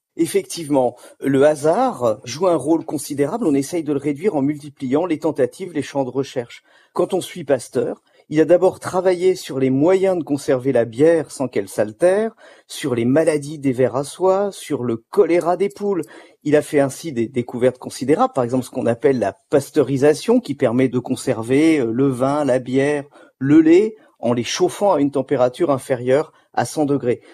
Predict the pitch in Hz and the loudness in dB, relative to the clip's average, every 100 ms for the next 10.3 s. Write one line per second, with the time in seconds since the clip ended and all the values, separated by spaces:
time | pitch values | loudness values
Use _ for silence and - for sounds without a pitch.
0 | _ 147 139 - 285 - 196 170 - 254 | _ -2 -2 -2 -4 2 4 4 4 0
1 | - - - 156 151 170 160 - 175 139 | 0 -8 0 4 4 2 -4 -2 0 0
2 | 107 123 110 101 - 220 180 147 - 220 | 0 0 0 -2 -4 -2 0 0 -4 -4
3 | - 156 156 156 165 - 269 262 269 254 | -2 2 2 2 -2 -2 0 4 6 4
4 | 202 220 196 185 - 151 - 151 196 - | 2 -4 -4 -6 -2 -4 -2 -4 -4 -12
5 | _ _ _ _ - 214 202 151 143 135 | _ _ _ _ 2 4 4 0 2 2
6 | 175 190 - 208 160 156 151 139 139 - | 0 -2 4 6 6 2 2 2 -4 -16
7 | - _ - 147 135 135 127 147 202 220 | -20 _ -10 -4 2 2 4 4 2 0
8 | _ _ 123 202 226 220 190 180 160 151 | _ _ 0 2 2 0 -2 0 0 -2
9 | - 151 - _ _ 190 196 190 160 151 | -6 -8 -8 _ _ 2 4 4 6 4
10 | 147 139 117 | 4 0 -6